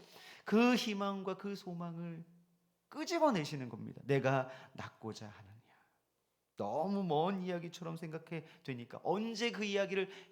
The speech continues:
해보았는지 기억도 나지 않으니까 이 병자는 "나를 못에 넣어주는 사람만 있다면 제가 어떻게든", 주변의 이야기, 변죽만 울리는 이야기를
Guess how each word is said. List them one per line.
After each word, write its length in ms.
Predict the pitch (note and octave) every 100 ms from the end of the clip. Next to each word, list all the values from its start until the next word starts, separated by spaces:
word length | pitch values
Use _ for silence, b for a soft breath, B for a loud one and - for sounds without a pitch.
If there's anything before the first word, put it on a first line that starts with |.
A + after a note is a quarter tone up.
| -
해보았는지 640 | C#4+ A#3+ B3 A#3 A3 G3+
기억도 460 | - F3+ G#3+ G#3 G#3
나지 240 | F3 F3
않으니까 760 | D#3 D#3 C#3 - G3 G#3+ - - - _ _ -
이 100 | F3 E3
병자는 560 | - D#3+ D3+ D#3 G3 B2 - - _ _ _ _ _ _ _ _ _ _
"나를 340 | A2+ - C3+
못에 340 | A#2 C#3 D#3 D3
넣어주는 480 | D3 C#3+ C#3 C#3+ C#3
사람만 560 | - - G#3 G3 G3+
있다면 480 | D3+ - F3 F3 F3
제가 340 | E3+ D3+ D3
어떻게든", 720 | - D#3 - - F3 E3 E3 - _ _ _ _ _ _ _ _ _ _ _ _ _ _ _
주변의 520 | - C#3+ B2+ D#3+ F3+
이야기, 400 | C3 A#2+ A#2 A2 -
변죽만 1000 | - C#3+ E3 E3 F#3 E3+ - _ - E3
울리는 340 | C#3+ D3 D3+ C3+
이야기를 460 | A#2 A2 G#2 G2+